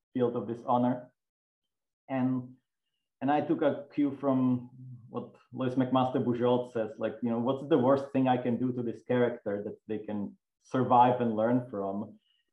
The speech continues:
And so I, I think it was be interesting to, like, her,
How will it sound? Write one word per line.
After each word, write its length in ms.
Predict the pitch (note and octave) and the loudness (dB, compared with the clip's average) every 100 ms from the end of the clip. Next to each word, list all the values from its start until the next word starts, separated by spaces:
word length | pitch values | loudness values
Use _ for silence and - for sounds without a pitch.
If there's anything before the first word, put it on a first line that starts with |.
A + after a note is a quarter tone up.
| _ | _
And 400 | G2+ G#2 G#2+ G#2+ - - _ _ _ _ | -8 -4 -4 -4 -6 -16 _ _ _ _
so 80 | C#3+ A#2+ | -2 2
I, 220 | A2+ A#2 - _ _ _ - | 2 -2 -14 _ _ _ -14
I 160 | B2+ B2+ | -8 -6
think 240 | C#3 C3 | -2 0
it 200 | B2+ - | -2 -6
was 140 | C#3 C3+ - _ _ _ C3 | -10 -12 -16 _ _ _ 0
be 140 | B2+ | 2
interesting 580 | C3 C3+ A#2+ - A#2 - | 2 2 0 0 -2 0
to, 60 | |
like, 180 | A#2 A2 | 0 2
her, 260 | A#2 A#2 | 0 -4